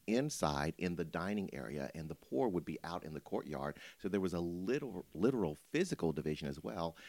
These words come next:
And the apostle says, when you gather like that, it's not the Lord's Supper that you,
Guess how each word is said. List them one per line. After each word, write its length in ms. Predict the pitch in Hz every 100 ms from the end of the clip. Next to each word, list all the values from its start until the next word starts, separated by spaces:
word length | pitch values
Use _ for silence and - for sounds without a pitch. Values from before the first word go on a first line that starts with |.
| -
And 80 | -
the 60 | 113
apostle 360 | - 135 -
says, 180 | 170 110
when 140 | 110 113
you 120 | 110
gather 440 | 92 110 113 139
like 300 | 107 82 69
that, 380 | 104 117 90 - - - -
it's 160 | 117
not 220 | 165 156 -
the 80 |
Lord's 240 | 107 82 -
Supper 520 | 80 82 50 50 - -
that 260 | 73 64
you, 600 | 69 71 175 156 226 208